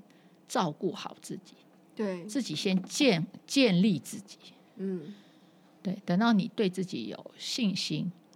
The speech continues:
Speaker 1: 好，对自己有基本的尊重的时-，尊敬的时候，我觉得你再进入婚姻是 much better，就好很多，因为你才有东西给对方。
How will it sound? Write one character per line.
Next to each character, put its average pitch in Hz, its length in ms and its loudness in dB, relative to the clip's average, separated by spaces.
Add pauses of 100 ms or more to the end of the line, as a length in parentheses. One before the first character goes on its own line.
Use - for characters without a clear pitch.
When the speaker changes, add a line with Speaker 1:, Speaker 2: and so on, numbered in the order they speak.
Speaker 1:
好， 170 200 -10 (580)
对 190 120 2
自 185 140 -10
己 170 180 -6
有 - 420 -10 (540)
基 220 240 -2
本 - 260 -6
的 - 300 -12 (760)
尊 208 500 0
重 226 320 2
的 - 160 -12
时-， - 160 -16 (100)
尊 226 280 4
敬 - 280 -2
的 - 140 -10
时 - 220 -10
候， - 200 -16 (100)
我 180 60 -4
觉 202 120 -2
得 - 20 0
你 202 80 0
再 180 180 0
进 175 200 -2
入 175 100 -2
婚 165 160 -6
姻 160 240 -4
是 - 160 -6
much 185 400 0
better， 151 260 -4
就 226 180 -8
好 - 340 -6
很 180 160 -10 (160)
多， - 180 -10
因 254 80 2
为 269 60 2
你 202 80 2
才 180 160 -2
有 170 80 0
东 165 140 -4
西 190 220 -6
给 - 140 -2 (100)
对 180 160 -4
方。 - 300 -18